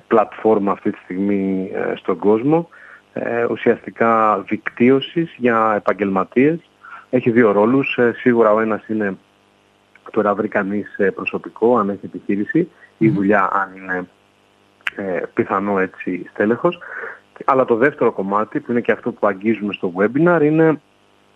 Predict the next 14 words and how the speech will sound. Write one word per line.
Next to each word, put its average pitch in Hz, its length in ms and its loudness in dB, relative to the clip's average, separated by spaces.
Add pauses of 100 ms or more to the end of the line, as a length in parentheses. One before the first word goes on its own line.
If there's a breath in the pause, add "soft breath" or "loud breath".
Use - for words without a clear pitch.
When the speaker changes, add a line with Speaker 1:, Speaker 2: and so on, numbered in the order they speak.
(320)
Speaker 1:
η 135 100 0
δικτύωση. 110 640 0 (200)
Είναι 113 340 2
Speaker 2:
Μμμ. 117 200 -10 (180)
Speaker 1:
το 110 80 -14
πώς 120 240 2
δηλαδή 110 280 2
μια 110 140 2
επιχείρηση 160 560 0
μπορεί 143 320 4
να 127 260 4
δικτυωθεί 107 580 -4
με 110 140 2
άλλες 107 280 -2